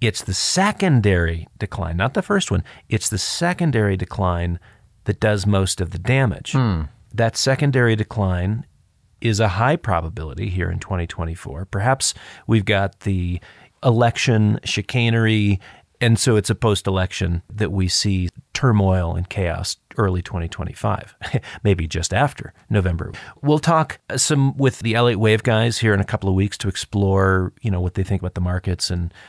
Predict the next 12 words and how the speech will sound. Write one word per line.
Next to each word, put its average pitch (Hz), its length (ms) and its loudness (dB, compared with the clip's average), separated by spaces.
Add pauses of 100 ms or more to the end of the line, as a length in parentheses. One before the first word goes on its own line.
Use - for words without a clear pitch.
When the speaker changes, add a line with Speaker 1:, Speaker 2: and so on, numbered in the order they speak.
(200)
Speaker 1:
if 117 240 -2
they 107 220 0
think 101 260 0
the - 80 0
markets 92 380 -2
can 92 140 -2
hold 101 420 2
up 101 260 -2
that 147 220 -2
long 165 260 0 (140)
all 110 400 4
through 131 500 2